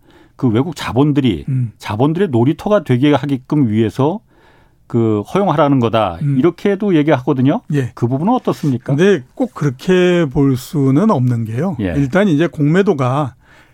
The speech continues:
Speaker 2: 그러니까 공매도와 정반대의 개념으로서 볼 수 있는 게 신용이지 않습니까?
Speaker 1: 예.
Speaker 2: 신용거래는
Speaker 1: 음.
Speaker 2: 어차피 그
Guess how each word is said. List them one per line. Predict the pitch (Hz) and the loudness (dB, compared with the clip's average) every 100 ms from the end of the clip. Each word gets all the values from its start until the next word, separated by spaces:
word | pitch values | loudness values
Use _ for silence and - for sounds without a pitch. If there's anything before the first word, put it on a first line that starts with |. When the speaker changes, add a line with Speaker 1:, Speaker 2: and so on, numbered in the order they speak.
| _ | _
Speaker 2:
그러니까 | - 185 147 - | 0 0 0 -4
공매도와 | - 170 190 202 220 214 | -2 2 4 4 4 2
정반대의 | 135 190 - 147 156 202 | 0 0 0 2 4 4
개념으로서 | 175 175 170 165 160 147 170 143 | 2 2 2 2 2 2 0 -2
볼 | 143 | -2
수 | 127 143 | 0 0
있는 | 131 | 0
게 | 135 | 0
신용이지 | - 226 214 127 117 | 2 2 2 0 -6
않습니까? | 101 - 104 - 92 | -10 -14 -14 -8 -6
Speaker 1:
예. | 80 76 110 | -6 -10 -8
Speaker 2:
신용거래는 | - 196 190 180 175 185 | 0 2 4 2 2 2
Speaker 1:
음. | |
Speaker 2:
어차피 | 160 135 156 127 180 160 - _ _ - | 0 -2 -4 -2 -2 -2 -8 _ _ -2
그 | 160 151 147 147 | 2 4 4 2